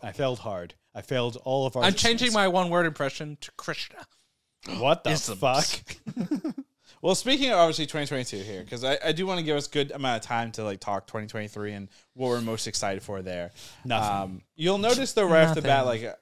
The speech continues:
Speaker 3: you know, we're not gonna talk about any of the bad things or go in depth there, just because there was a lot of garbage, but there's always a lot of
Speaker 1: Obi-Wan.
Speaker 3: garbage that happens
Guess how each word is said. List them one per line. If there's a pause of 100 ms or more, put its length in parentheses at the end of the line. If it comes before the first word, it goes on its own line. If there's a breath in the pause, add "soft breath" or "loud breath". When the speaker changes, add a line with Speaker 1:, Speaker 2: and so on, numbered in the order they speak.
Speaker 3:
you
know,
we're
not
gonna
talk
about
any
of
the
bad
things
or
go
in
depth
there,
just
because (300 soft breath)
there
was
a
lot
of
garbage,
but
there's
always
a
lot
of
Speaker 1:
Obi-Wan.
Speaker 3:
garbage (280 soft breath)
that
happens